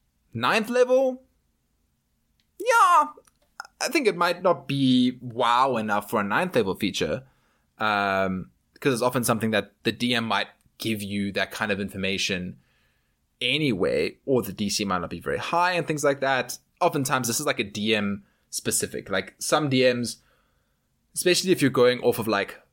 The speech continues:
pre-written adventures, if the information is not there in the module, that some D Ms might not work towards it. Um,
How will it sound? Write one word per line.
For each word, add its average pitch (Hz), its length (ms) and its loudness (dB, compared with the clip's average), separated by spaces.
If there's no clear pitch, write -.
pre-written 107 420 -2
adventures, 107 680 0
if 175 120 0
the 214 80 2
information 160 400 4
is 117 100 2
not 113 280 2
there 113 200 4
in 113 200 0
the 101 80 4
module, 107 500 4
that 98 140 0
some 135 180 2
D 101 140 2
Ms 95 160 -2
might 95 280 -2
not 95 400 0
work 107 400 0
towards 85 480 -2
it. - 240 -10
Um, 87 460 -2